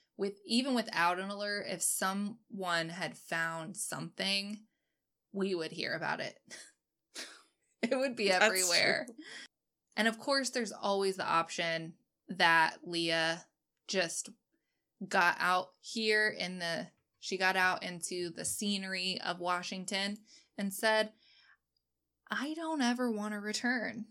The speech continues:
Speaker 1: and just decided to leave with her little kitten.
Speaker 2: And make that scene look confusing as fuck.
Speaker 1: And confuse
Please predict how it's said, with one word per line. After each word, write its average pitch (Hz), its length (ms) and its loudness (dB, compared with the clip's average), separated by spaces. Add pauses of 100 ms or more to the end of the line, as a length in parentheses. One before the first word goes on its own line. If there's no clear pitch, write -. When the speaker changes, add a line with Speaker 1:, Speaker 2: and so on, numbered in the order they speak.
(100)
Speaker 1:
and 190 200 -4
just 185 220 -4
decided 180 580 -2 (680)
to 180 300 0
leave 190 460 2
with 170 140 -2
her 180 120 -2
little 175 200 -4
kitten. 180 420 -8 (340)
Speaker 2:
And 190 320 2
make 190 260 -2
that 190 220 -2
scene 185 360 -2
look - 160 -8
confusing 180 680 -4
as 180 140 -6
fuck. - 380 -6 (100)
Speaker 1:
And 196 220 0
confuse 185 640 -4